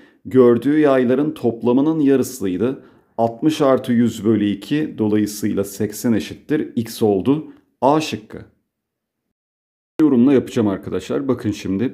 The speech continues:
bir kere madem açıları vermiş bize oran olarak F E yayı B F'nin iki katı olduğuna göre iki alfa ise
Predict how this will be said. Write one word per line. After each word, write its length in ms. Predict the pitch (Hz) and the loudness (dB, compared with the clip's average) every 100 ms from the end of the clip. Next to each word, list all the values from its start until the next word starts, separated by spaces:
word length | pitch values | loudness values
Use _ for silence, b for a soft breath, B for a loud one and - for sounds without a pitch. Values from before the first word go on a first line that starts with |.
| - | -4
bir 100 | 139 | -2
kere 400 | 139 135 135 135 - _ | 2 4 2 -2 -14 _
madem 520 | 135 127 123 123 127 - - | -2 0 2 2 0 -2 -6
açıları 460 | 113 - 120 120 | -6 -2 2 4
vermiş 440 | 117 117 117 113 107 | 4 4 2 -2 -8
bize 440 | 98 117 117 - _ | -2 -2 -2 -12 _
oran 260 | 110 113 110 | 0 2 2
olarak 420 | 95 90 110 - _ | 0 -2 -4 -8 _
F 100 | 127 | 0
E 260 | 120 120 123 | 2 2 2
yayı 400 | 127 120 123 117 | 2 2 2 4
B 180 | 117 113 | 4 2
F'nin 380 | 117 110 117 | 0 2 0
iki 240 | 117 120 - | -2 -6 -4
katı 260 | 120 117 | -2 0
olduğuna 300 | 110 107 113 | 0 2 2
göre 200 | 104 98 | 2 0
iki 280 | 120 117 131 | -2 -2 2
alfa 340 | 117 95 - 95 | 2 2 -2 -4
ise 320 | - - | -2 -4